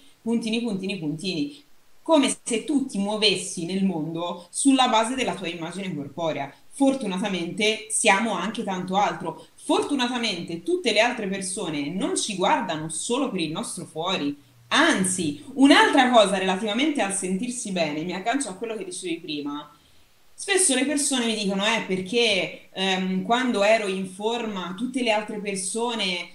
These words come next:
eh, stavo benissimo, le altre persone si avvicinavano a me, mi sentivo bene, lo-, gli altri,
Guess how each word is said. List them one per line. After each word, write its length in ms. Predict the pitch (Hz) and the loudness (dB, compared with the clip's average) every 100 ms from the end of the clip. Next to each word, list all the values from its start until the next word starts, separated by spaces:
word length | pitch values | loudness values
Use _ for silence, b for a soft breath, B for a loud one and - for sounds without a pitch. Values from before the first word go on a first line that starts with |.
| B | B
eh, 300 | 196 196 185 | -2 0 0
stavo 360 | 190 233 226 214 | -2 -2 0 0
benissimo, 640 | 208 240 269 - 208 185 | -2 0 0 0 -4 -2
le 100 | 190 | 0
altre 260 | 214 214 208 | 0 -4 -8
persone 720 | 202 190 - 226 233 202 190 | -8 -8 -4 -2 -2 -2 -4
si 120 | 202 | -6
avvicinavano 580 | 196 208 - 214 208 196 | -6 -8 -6 -6 -4 -4
a 60 | 196 | -2
me, 340 | 190 226 214 | 0 0 0
mi 120 | 202 196 | -2 -6
sentivo 440 | 214 214 226 214 | -8 -8 -2 0
bene, 400 | 190 220 220 190 | 2 2 0 -4
lo-, 240 | 196 226 208 | -4 -4 0
gli 100 | 208 | 2
altri, 640 | 226 220 226 214 190 | 4 2 -4 -8 -8